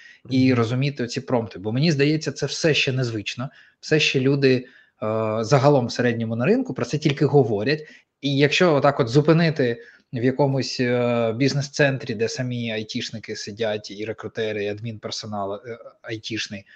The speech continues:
Speaker 1: зупинити отак от людину, далеко не кожен перший, другий, третій буде реально користуватися штучним інтелектом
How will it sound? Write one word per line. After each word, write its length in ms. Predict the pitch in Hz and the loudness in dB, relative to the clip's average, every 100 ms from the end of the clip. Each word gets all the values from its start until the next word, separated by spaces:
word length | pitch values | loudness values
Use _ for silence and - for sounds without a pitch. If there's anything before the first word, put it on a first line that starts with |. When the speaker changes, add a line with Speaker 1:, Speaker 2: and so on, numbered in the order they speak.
| - _ | -20 _
Speaker 1:
зупинити 420 | 117 123 135 131 | -8 -2 0 2
отак 240 | 127 123 127 | 2 0 0
от 120 | 120 | -4
людину, 340 | 123 175 190 | 4 4 4
далеко 420 | 104 135 180 180 123 | 4 6 6 6 0
не 120 | 127 | 0
кожен 360 | - 123 117 | 2 2 2
перший, 380 | 104 131 - 110 | 0 0 0 -6
другий, 420 | 104 113 104 104 | -6 -6 -4 -6
третій 400 | 104 160 220 147 | 0 4 4 2
буде 240 | 101 120 117 | -2 0 2
реально 340 | 107 139 147 - | 4 2 0 -4
користуватися 640 | 110 - 107 123 123 113 | -8 -8 -4 -4 -6 -12
штучним 420 | - 123 - 107 | -10 -10 -10 -10
інтелектом 580 | 113 107 123 160 135 107 | -10 -6 -4 -2 -2 -4